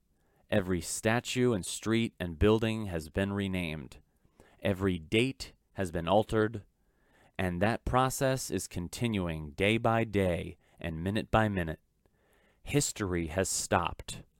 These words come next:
Nothing exists except an endless present in which the party is always right."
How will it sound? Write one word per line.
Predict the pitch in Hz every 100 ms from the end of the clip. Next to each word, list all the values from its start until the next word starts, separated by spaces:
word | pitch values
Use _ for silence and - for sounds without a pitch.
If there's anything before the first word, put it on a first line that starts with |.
| _ _ - _ _
Nothing | 90 107 139 151
exists | 151 131 123 110 - - - - _
except | 80 - 87 82 -
an | 85 82 -
endless | 95 104 113 117 -
present | - - 98 82 73 - - _ _
in | 87 82
which | 82 -
the | -
party | 80 - 101 107 82 85 - _ _
is | - 85 -
always | 85 80 82 78
right." | 58 87 85 -